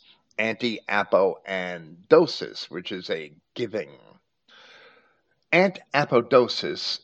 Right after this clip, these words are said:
is not merely a reward. Rather, the word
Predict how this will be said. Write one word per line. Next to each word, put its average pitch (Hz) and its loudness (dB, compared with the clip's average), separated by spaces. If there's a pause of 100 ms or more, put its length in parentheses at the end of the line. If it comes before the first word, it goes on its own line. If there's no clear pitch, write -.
(100)
is 120 0
not 151 -2
merely 120 -2 (120)
a 117 2
reward. 110 -4 (680)
Rather, 160 2
the 143 -2
word 160 0